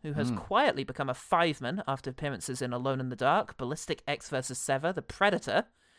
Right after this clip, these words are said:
Speaker 1: and Postal. He always plays, like, anonymous army guys.
Speaker 2: Right.
Speaker 1: Yeah.
Speaker 2: I'm sure it's a very funny day on set for him. He must have a great <laughs> working relationship, and I'm sure everyone has a giggle and probably ten drinks.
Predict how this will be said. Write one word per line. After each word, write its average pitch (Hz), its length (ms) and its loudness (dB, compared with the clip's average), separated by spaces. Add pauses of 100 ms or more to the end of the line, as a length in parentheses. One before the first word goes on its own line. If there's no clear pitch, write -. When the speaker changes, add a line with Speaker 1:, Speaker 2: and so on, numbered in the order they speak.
(140)
Speaker 1:
and 143 240 0
Postal. - 540 2 (280)
He 156 140 -4
always 165 300 0
plays, 147 240 4
like, 143 120 -2
anonymous 135 560 -2
army 127 320 -2
guys. 107 540 -8 (240)
Speaker 2:
Right. 101 480 -4 (880)
Speaker 1:
Yeah. 113 160 -4
Speaker 2:
I'm 107 120 0
sure 120 200 2
it's 113 120 0
a 117 60 2
very 113 360 2
funny 98 340 -2
day 87 180 -4
on 85 200 -8
set - 260 -10
for 90 80 -20
him. 87 220 -18 (680)
He 104 100 -4
must 104 220 0
have 160 160 2
a 98 140 4
great 120 400 6
<laughs> - 0 -
working 110 360 2
relationship, 101 680 -4
and 101 120 -2
I'm 95 120 -4
sure 101 180 -4
everyone 120 320 0
has 104 220 2
a 107 40 2
giggle 92 460 -6
and 95 240 -10
probably 117 480 2
ten 107 320 -2
drinks. - 600 -8